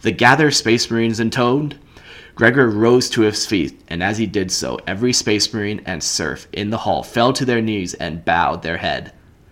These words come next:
Harcourt handed Decian a small knife and slowly fell to one knee,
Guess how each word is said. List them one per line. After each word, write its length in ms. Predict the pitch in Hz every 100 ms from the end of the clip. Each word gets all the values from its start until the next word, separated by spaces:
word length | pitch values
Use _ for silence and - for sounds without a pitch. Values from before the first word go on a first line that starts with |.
| - -
Harcourt 460 | 135 143 170 135
handed 420 | - 127 127 104
Decian 380 | 95 101 - 87
a 40 | 76
small 380 | - 113 117
knife 320 | 110 92 73 69
and 100 | 76
slowly 440 | - 104 104 104
fell 260 | - 98 90
to 140 | 92
one 280 | 87 85 82
knee, 300 | 85 69